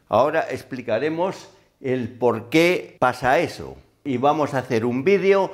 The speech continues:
de cómo poderlo reparar fácilmente. Este problema se os puede dar también,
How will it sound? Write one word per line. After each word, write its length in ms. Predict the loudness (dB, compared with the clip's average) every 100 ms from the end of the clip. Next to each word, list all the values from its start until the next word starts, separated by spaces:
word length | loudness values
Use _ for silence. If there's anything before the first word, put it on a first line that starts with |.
| -10 -4
de 300 | 2 2 4
cómo 380 | 2 4 2 4
poderlo 480 | 2 4 4 4
reparar 760 | 4 2 2 4 4 4 2 0
fácilmente. 1160 | 0 0 0 -2 0 0 -2 -2 -4 -4 -10 _ -20 -6
Este 260 | -4 0 2
problema 560 | 2 4 2 2 2
se 140 | 2 -2
os 80 |
puede 340 | -2 -2 2 2
dar 220 | 2 2
también, 480 | 0 2 2 2